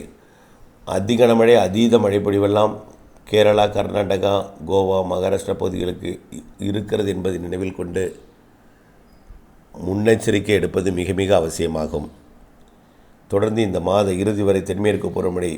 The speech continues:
படிப்படியாக தீவிரமடைந்து தமிழ்நாட்டின் மேற்கு மாவட்டங்களுக்கும் சாரல் மழை பொழிவை கொடுக்கும் என்பதில் மாற்றமில்லை.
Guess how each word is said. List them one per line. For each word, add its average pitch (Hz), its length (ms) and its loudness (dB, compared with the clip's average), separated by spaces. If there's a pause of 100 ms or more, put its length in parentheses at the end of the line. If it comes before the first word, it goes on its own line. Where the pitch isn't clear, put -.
படிப்படியாக 92 580 -2
தீவிரமடைந்து 92 760 -4 (760)
தமிழ்நாட்டின் 101 680 0
மேற்கு 101 320 -2
மாவட்டங்களுக்கும் 104 840 0
சாரல் 92 300 0
மழை 90 200 -2
பொழிவை 87 320 -6
கொடுக்கும் 80 440 -8 (200)
என்பதில் 80 400 -4
மாற்றமில்லை. 78 520 -6